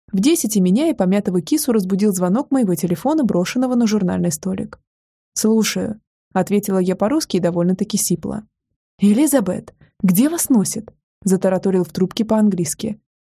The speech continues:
«Мы через два часа должны назначать съёмку с леди Камилой.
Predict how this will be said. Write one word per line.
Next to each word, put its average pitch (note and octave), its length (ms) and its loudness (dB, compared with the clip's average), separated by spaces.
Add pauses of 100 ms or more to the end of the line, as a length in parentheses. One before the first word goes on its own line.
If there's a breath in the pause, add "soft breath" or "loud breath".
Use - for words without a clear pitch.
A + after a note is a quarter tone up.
(120)
«Мы G#3+ 120 6
через B3+ 240 2
два C4 180 2
часа A#3 300 0
должны A3+ 320 2
назначать G#3+ 480 2
съёмку D4+ 400 -2
с - 100 -4
леди G3+ 220 2
Камилой. A3 580 0